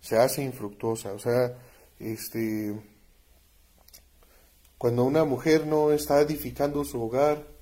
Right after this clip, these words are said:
y lo está derribando por, por esa falta de, de, de, de diligencia en las cosas del Señor, en las cosas espirituales, este, cuando está esa pereza, hermanos, esa, eh, esa falta, ¿verdad?, de,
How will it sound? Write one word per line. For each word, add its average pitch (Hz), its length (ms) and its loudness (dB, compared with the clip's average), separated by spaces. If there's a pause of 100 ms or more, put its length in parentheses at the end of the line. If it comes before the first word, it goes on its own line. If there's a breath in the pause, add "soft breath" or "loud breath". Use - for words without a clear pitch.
(480 soft breath)
y 113 100 -6
lo 123 100 2
está 131 200 2
derribando 139 800 2
por, 113 320 -8
por 117 140 -4
esa 123 240 -2
falta 139 360 0
de, 120 300 -2 (380 loud breath)
de, 117 260 0
de, 110 720 -6 (500 soft breath)
de 120 180 -2
diligencia 127 1000 -4
en 120 100 -2
las 113 160 -4
cosas 131 360 -4
del 110 120 -6
Señor, 127 540 -4
en 120 100 -2
las 113 140 -6
cosas 131 280 -6
espirituales, 131 920 -4 (540 soft breath)
este, 107 720 -12 (100)
cuando 117 240 -6
está 120 240 2
esa 135 300 0
pereza, 123 420 0
hermanos, 131 480 -4
esa, 127 460 -4 (440 soft breath)
eh, 107 480 -12 (460)
esa 131 240 2
falta, 131 360 2
¿verdad?, 117 360 -2
de, 117 320 -4